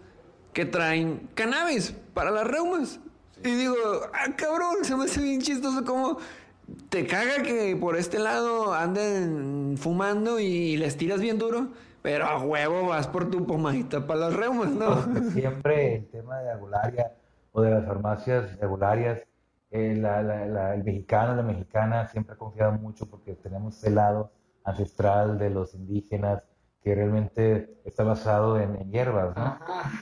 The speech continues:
Speaker 2: Las pomadas o todo lo que es, este, las medicinas, este, alternativas, ¿no?
Speaker 3: Sí.
Speaker 2: Entonces, somos fieles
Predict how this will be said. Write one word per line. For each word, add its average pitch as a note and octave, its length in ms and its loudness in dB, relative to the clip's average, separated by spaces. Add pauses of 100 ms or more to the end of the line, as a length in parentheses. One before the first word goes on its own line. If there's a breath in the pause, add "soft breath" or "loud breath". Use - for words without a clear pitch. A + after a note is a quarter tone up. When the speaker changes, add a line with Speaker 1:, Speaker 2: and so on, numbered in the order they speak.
Speaker 2:
Las G2+ 140 -12
pomadas G2+ 680 2
o G2 60 -18
todo G2 260 -4
lo G2 160 -8
que F2+ 160 -14
es, F2 120 -18
este, F2+ 420 0
las F2 140 -4
medicinas, F#2+ 460 -4 (100)
este, F#2 220 -8 (120)
alternativas, G2 680 4
¿no? A#2 200 -12
Speaker 3:
Sí. D3 360 0 (260)
Speaker 2:
Entonces, G#2+ 580 2 (120)
somos C3 360 4
fieles C#3+ 560 4